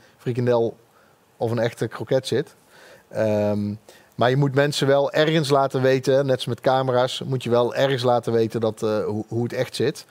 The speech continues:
Ehm, maar bij een kroket denk ik dat het niet zo'n probleem is.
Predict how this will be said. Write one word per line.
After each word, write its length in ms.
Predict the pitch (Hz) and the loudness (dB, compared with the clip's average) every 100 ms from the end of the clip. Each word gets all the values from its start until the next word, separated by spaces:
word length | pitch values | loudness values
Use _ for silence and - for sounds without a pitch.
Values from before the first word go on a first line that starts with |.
| - - - _ | -20 -20 -20 _
Ehm, 640 | - 110 104 104 104 101 101 - - | -6 -2 0 0 0 -2 -4 -12 -4
maar 180 | 113 | -2
bij 140 | 113 120 | 0 0
een 120 | 117 | -2
kroket 380 | - 113 131 135 | -6 -2 0 0
denk 160 | 139 | 0
ik 160 | 139 120 | -2 -6
dat 200 | - 127 | -2 -2
het 140 | 117 117 | 0 -4
niet 200 | 123 117 | -6 -2
zo'n 160 | 123 | -4
probleem 420 | 113 117 120 113 107 | -2 -2 0 2 0
is. 220 | 151 | -6